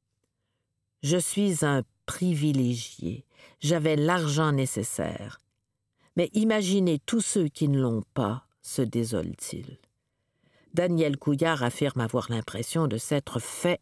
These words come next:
avoir. « J'ai payé des impôts toute ma vie et là, j'ai vraiment besoin d'un service et on ne me le livre pas. » Il y a deux semaines, il a raconté son histoire sur le réseau social professionnel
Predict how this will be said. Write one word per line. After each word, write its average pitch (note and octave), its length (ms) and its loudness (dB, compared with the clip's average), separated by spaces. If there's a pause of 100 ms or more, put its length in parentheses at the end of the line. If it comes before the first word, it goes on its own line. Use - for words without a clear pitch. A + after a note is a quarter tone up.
avoir. « B2+ 800 0 (560)
J'ai D#3+ 240 2
payé G3 360 2
des E3 340 0
impôts G#3 400 2
toute E3 240 -4
ma C#3 140 2
vie C#3 380 -2
et D#3+ 140 4
là, D#3 240 2 (360)
j'ai D3+ 180 0
vraiment F3+ 500 0
besoin D3 340 0
d'un B2+ 160 0
service D#3+ 640 -2 (800)
et E3+ 120 4
on G3 160 2
ne D#3 100 4
me D3 180 4
le C3 140 2
livre C3 680 0 (140)
pas. » A2 240 -2 (1800)
Il G3+ 160 2
y C#4 60 2
a C#4 80 0
deux C#3+ 160 2
semaines, D3+ 480 -4 (300)
il F3 120 4
a F3+ 60 2
raconté G3 460 0
son D3+ 200 2
histoire E3 500 -2
sur - 200 -2
le A#2+ 200 2
réseau D3 420 0
social D3+ 520 -2
professionnel C3+ 920 0